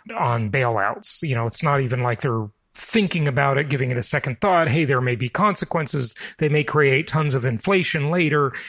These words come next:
It, they're just printing money like crazy and, and dumping money into the system. They're flooding the system with money. So a lot more is coming. I don't think there's really any doubt about that. So we might as well dive into this topic, and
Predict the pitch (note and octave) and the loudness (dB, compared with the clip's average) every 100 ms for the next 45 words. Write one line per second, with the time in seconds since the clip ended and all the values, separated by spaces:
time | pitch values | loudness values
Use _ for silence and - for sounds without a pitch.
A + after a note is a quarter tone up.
0 | - - G3 F#3+ F3+ D#3 A#2 - - D#3+ | -14 -6 -2 2 4 2 0 -8 0 2
1 | C3 B2+ - - - C#3+ C#3+ D#3 A2+ G#2 | 2 0 -4 -12 -2 0 0 -2 -2 -2
2 | G#2 - - D3 C3+ C#3+ E3+ E3 D3 F#3 | -2 -4 -4 -4 -2 -4 -6 -6 -6 -4
3 | B2+ G#2 D3 B2 C#3+ D#3+ E3 E3 E3 D#3+ | -2 -2 -2 -2 -4 -4 -6 -8 -8 -8
4 | C3 - - A#2+ A2 - D#3 C3 A2+ A2+ | -6 -8 -6 -4 -4 -4 -2 0 0 -4
5 | - C#3+ C#3 A#2 - C3 D#3+ - - - | -8 -6 -4 -4 -4 -6 -8 -12 -16 -4
6 | F3+ D3+ C#3+ D#3 E3 F3+ D3+ C#3 B2+ - | 2 2 4 4 4 2 2 0 0 -2
7 | C3+ B2+ A#2+ A#2 - - - C#3+ C3+ A#2+ | 0 0 -2 -4 -10 -10 0 2 2 0
8 | - A#2 B2 A2+ - - C#3+ B2+ B2 A#2+ | -4 -4 -2 -4 -6 -10 -2 0 0 -2
9 | - D3+ C#3 A2+ A#2+ A#2 A2+ A2 A2+ B2+ | -2 0 0 0 0 0 0 -2 -2 -2
10 | - D3 C#3 C#3 D3 D#3 C#3 A2 B2 A#2 | -2 -2 0 2 4 4 2 0 2 2
11 | A2+ A2 - - - - - G3+ D#3+ C#3+ | 0 -4 -12 -20 -20 -20 -14 0 4 6
12 | C#3+ C#3+ C3 B2 A2+ - A#2+ G#2 - A2+ | 6 4 2 0 -2 -2 -2 -2 -4 -6
13 | - - - - C#3 A#2+ A#2+ | -8 -18 -12 -2 0 2 0